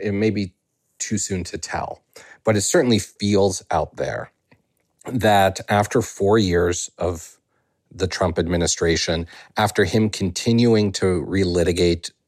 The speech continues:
the twenty twenty elections, after a, a violent insurrection at the United States Capitol, after a series of, uh, revelations about potential illegal contact and finding, uh,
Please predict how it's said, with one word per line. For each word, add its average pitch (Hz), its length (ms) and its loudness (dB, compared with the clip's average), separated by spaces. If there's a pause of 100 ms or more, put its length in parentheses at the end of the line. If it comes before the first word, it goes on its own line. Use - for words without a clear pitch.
the 95 140 -4
twenty 90 340 -4
twenty 85 320 -4
elections, 80 600 -4 (280)
after 104 640 2
a, 101 60 2
a 92 40 0
violent 92 460 2 (300)
insurrection 82 840 -2 (160)
at 85 180 -2
the 90 280 0
United 92 320 -4
States - 380 -2 (160)
Capitol, 82 560 -2 (460)
after 117 640 2 (220)
a 101 120 2
series 110 580 2
of, 87 340 -4 (500)
uh, 90 340 2
revelations 92 920 2 (100)
about 87 560 2
potential 87 460 -4
illegal 87 500 0
contact 98 540 0
and - 220 -16
finding, 90 720 -2 (440)
uh, 85 540 2